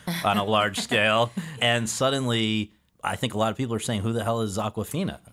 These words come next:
Speaker 2: Yeah, a lot, a lot of Reddits just
Speaker 1: A
Speaker 2: with
Speaker 1: lot
Speaker 2: that
Speaker 1: of
Speaker 2: exact, with
Speaker 1: Reddits.
Speaker 2: that exact title. Yes,
Speaker 1: <laughs>
Speaker 2: um, yeah.
Speaker 1: And, and but for you, is it, uh, you know, to be going on to a set with all of these people, and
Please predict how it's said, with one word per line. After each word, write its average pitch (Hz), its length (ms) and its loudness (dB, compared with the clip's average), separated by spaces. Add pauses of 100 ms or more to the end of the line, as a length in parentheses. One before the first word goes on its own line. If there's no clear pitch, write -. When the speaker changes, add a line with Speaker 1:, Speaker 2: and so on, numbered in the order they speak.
Speaker 2:
Yeah, 117 240 -10 (220)
a 156 40 -6
lot, 165 140 -2
a 170 40 -4
lot 185 160 0
of 175 80 -2
Reddits 147 460 -6
just 165 200 -4
Speaker 1:
A - 20 0
Speaker 2:
with 123 80 0
Speaker 1:
lot - 100 6
Speaker 2:
that 190 100 4
Speaker 1:
of 247 60 6
Speaker 2:
exact, 220 260 2
with 190 100 2
Speaker 1:
Reddits. - 20 -6
Speaker 2:
that 202 140 4
exact 185 440 0
title. 156 360 -2
Yes, 147 540 -2
Speaker 1:
<laughs> - 40 0
Speaker 2:
um, 156 520 0 (180)
yeah. 175 420 0
Speaker 1:
And, 127 440 0
and 120 180 0
but 120 160 0
for - 140 -4
you, 135 180 2
is 104 200 0
it, 110 140 -2
uh, 98 220 -4
you 107 260 -2
know, 98 160 2
to - 120 -8
be 104 100 0
going 107 380 0
on 101 200 0
to 107 160 -4
a 98 60 -2
set 87 460 -4
with 92 380 -6
all 95 200 0
of 101 80 -6
these 101 200 -4
people, 87 520 -6 (340)
and 87 480 -4